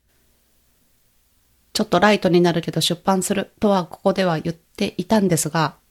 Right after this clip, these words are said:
ちょっとやめようって思いました。やっぱり内容の濃いものにしたいっていう思いになったので、まあ、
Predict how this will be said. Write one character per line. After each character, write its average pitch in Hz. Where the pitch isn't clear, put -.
ち -
ょ -
っ -
と -
や 175
め 208
よ 208
う -
っ -
て 151
思 139
い 139
ま 139
し -
た。 -
や 180
っ 180
ぱ 233
り 185
内 208
容 214
の 220
濃 233
い 226
も 180
の 160
に 156
し -
た 170
い 151
っ -
て 165
い 143
う -
思 196
い 185
に 175
な 160
っ 156
た 160
の 151
で、 165
ま 160
あ、 -